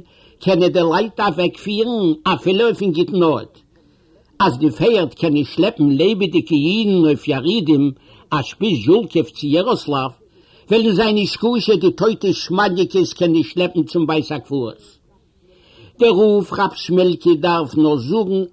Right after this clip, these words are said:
איין ווארט. דערווייל זיינע שטעטל זיך פארלאפן, אויסערלעכע פארלויפענישע. יוקל וויניצער, דער, וואס האלט די ברויעריי אין רוניצער הויף, איז איינמאל נאך האלבע נאכט פארבייגעפארן די שול.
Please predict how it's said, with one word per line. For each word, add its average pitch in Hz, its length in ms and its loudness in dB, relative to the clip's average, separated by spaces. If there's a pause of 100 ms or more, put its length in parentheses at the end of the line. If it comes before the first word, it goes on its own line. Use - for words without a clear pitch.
(160)
איין 233 460 2 (100)
ווארט. 165 420 0 (1700)
דערווייל 226 460 4
זיינע 220 320 2
שטעטל 208 500 0
זיך 170 180 -6
פארלאפן, 185 460 0 (160)
אויסערלעכע 214 920 -4
פארלויפענישע. 180 880 -6 (800)
יוקל 185 280 4
וויניצער, 165 680 0 (240)
דער, 185 200 4
וואס 139 260 -6
האלט 196 260 -2
די 175 60 2
ברויעריי 151 560 0
אין 170 120 4
רוניצער 160 560 0
הויף, 151 500 2 (460)
איז 127 180 -2 (100)
איינמאל 214 580 0
נאך 165 300 -2
האלבע 196 320 -2
נאכט 185 360 -2
פארבייגעפארן 180 840 -6
די 175 120 -10
שול. 143 420 -8